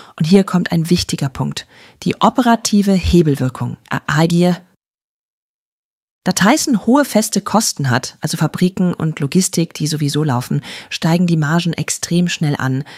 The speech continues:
sobald die Einkaufspreise für das Vieh sinken. Ein kleiner Preisrückgang beim Einkauf kann also einen riesigen Sprung beim Gewinn bedeuten.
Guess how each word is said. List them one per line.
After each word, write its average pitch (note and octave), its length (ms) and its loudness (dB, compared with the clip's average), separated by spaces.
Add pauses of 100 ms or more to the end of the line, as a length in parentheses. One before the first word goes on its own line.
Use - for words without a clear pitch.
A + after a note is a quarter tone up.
(180)
sobald C#3+ 360 -2
die - 80 -4
Einkaufspreise C3 720 -4
für C#3 160 -6
das B2+ 180 -4
Vieh C3 220 -4
sinken. A#2+ 460 -6 (680)
Ein D3 160 -2
kleiner C#3 300 -2
Preisrückgang D#3+ 720 -2
beim C#3 160 -2
Einkauf D3 560 -4
kann - 180 -4
also D3 220 -2
einen C#3 280 -2
riesigen F#3+ 440 0
Sprung F3 340 -4
beim C#3 160 -2
Gewinn B2+ 300 -4
bedeuten. A#2 540 -6